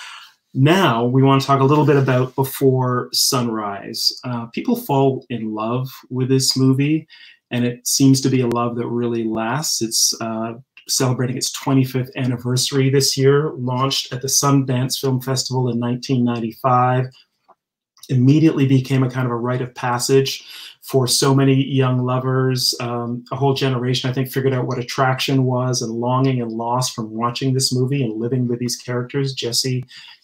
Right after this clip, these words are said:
and Celine. Uh, of course, it was followed by Before, uh, Sunset in two thousand and four, and then in two thousand and thirteen,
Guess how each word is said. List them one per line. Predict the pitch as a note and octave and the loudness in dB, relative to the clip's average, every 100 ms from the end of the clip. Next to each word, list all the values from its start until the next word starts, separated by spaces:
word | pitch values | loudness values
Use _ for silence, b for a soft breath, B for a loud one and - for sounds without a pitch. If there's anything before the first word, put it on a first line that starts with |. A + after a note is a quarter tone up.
| - | -6
and | A#2+ | -2
Celine. | - A#2+ A#2 A#2 A#2 B2 C3+ E3+ G#3 B B B B - | 0 -2 -4 -6 -2 2 2 2 -4 B B B B -2
Uh, | |
of | B2+ - | -2 0
course, | - C3+ - | 2 2 2
it | |
was | - | -2
followed | - - C#3 C#3+ D3+ E3 D#3+ | -2 2 4 4 4 4 2
by | B2+ A#2+ A#2+ | 2 2 2
Before, | A#2+ B2+ - C3+ B2+ A#2+ A#2+ A#2 A#2 | -2 -6 0 2 2 2 0 0 -2
uh, | A#2 - | -4 -2
Sunset | - C#3+ C3+ C#3+ - | 0 2 2 0 -2
in | C3 | -2
two | B2+ | -4
thousand | B2+ B2 A#2+ | -2 -2 -2
and | A2+ | -8
four, | - C#3+ D3 D3 | -2 2 4 2
and | A#2+ | 0
then | B2 | -2
in | A#2+ | -2
two | A#2+ C3 | -4 -4
thousand | B2 A#2+ A#2+ | -4 -4 -6
and | A2 | -6
thirteen, | C3 B2+ - C3 A#2+ A#2+ | -4 -4 -2 0 2 0